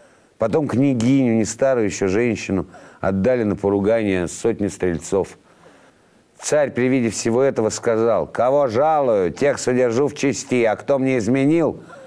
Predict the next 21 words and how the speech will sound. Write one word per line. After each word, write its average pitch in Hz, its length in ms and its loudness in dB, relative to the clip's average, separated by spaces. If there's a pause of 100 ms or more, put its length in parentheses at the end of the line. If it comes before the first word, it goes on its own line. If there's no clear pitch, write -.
(320)
тому 151 360 0
воздам 127 580 0
такую 143 540 0
же 101 160 0
казнь». 92 540 0 (2500)
В 90 80 -2
Ливонскую 127 560 0
войну 131 340 2
русские 123 380 0
захватили 110 480 0
довольно 110 340 2
большое 110 440 0
количество 107 560 -2
пленных. 95 640 -2 (640)
Среди 110 400 0
них 143 240 2
оказалось 117 560 0
и 107 60 0
восемьдесят 117 420 -2
пять 120 200 0
шотландцев. 110 840 -2